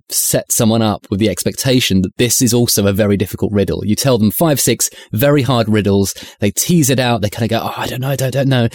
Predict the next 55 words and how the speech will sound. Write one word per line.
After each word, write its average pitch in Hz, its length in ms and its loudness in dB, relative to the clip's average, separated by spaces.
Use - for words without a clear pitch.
And 113 80 2
you 113 60 4
finally 131 320 2
come 123 180 0
to - 100 -4
your 107 100 2
sixth - 340 -2
one 92 300 2
and 104 140 -4
say, 98 240 2
"Why 123 300 4
did 113 100 0
the 113 60 0
chicken 127 320 0
cross - 260 -2
the 120 100 0
road?" 117 380 2
And 104 80 2
the - 60 0
person's 120 280 0
going, 101 300 2
"Oh, 135 240 -2
I 110 100 -4
don't 113 160 -6
know. 107 260 -2
Um, 110 260 0
is 120 120 0
it, - 140 -4
is 127 100 0
it, - 80 -4
is 135 120 2
it, 131 220 -2
is 135 100 0
it 143 60 2
a 139 60 -2
pun? 110 300 0
Is 104 100 0
it 120 60 0
some 143 160 0
sort 147 120 0
of 135 60 2
literary 123 380 2
reference? 90 360 -4
Is 127 120 2
it - 80 0
something 156 200 2
to 151 80 2
do 160 80 6
with 151 120 4
the 185 140 4
Iliad?" 98 360 0
And 113 100 2
then 117 80 4
you 123 80 4
go, 120 160 2